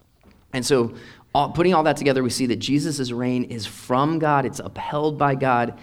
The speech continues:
It's absolutely authoritative, even in the midst of enemies, even when enemies surround. And so I, I think the question for us at this point is,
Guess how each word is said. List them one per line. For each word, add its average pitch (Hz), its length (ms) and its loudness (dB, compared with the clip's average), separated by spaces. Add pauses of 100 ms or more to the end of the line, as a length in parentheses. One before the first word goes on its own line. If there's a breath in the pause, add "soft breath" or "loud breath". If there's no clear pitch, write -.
(280 loud breath)
It's - 240 -8 (120)
absolutely 139 760 0
authoritative, 98 840 -2 (340 loud breath)
even 185 240 0
in 190 100 6
the 160 60 2
midst 147 280 2
of 127 100 -4
enemies, 110 560 -4 (240 soft breath)
even 180 240 2
when 160 140 4
enemies 127 400 0
surround. 92 480 -6 (880)
And 131 120 -6
so 139 420 2
I, 135 60 -4
I 139 180 -8
think 165 160 -2
the - 80 0
question 160 600 -2
for - 220 -4
us 123 220 0
at 117 80 -8
this - 160 -6
point 113 300 -4
is, 113 360 -4